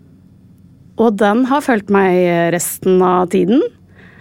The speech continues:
Og spesielt da når jeg fikk dårlig samvittighet hvis jeg plutselig lo.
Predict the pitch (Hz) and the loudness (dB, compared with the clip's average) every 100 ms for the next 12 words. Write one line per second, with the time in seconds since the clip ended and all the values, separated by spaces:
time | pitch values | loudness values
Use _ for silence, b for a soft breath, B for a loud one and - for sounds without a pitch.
0 | B B B B B - 208 - - 196 | B B B B B -6 -6 -6 -2 -2
1 | 196 - 180 185 190 196 185 190 165 180 | -2 -2 0 2 0 -2 -2 -2 0 0
2 | 170 175 170 180 190 180 175 - 185 185 | 0 -2 -2 -2 -2 -2 -2 -2 0 2
3 | 208 | 2